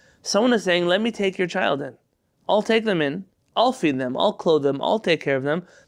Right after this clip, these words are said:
I'll take a load of this parnasa off your back." Therefore, the Torah permitted a father to marry off his minor daughter. This explanation is offered by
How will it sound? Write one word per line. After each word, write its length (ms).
I'll 100
take 240
a 60
load 340
of 120
this 140
parnasa 480
off 200
your 100
back." 320
Therefore, 400
the 100
Torah 300
permitted 440
a 60
father 320
to 140
marry 160
off 160
his 120
minor 280
daughter. 320
This 180
explanation 680
is 80
offered 400
by 460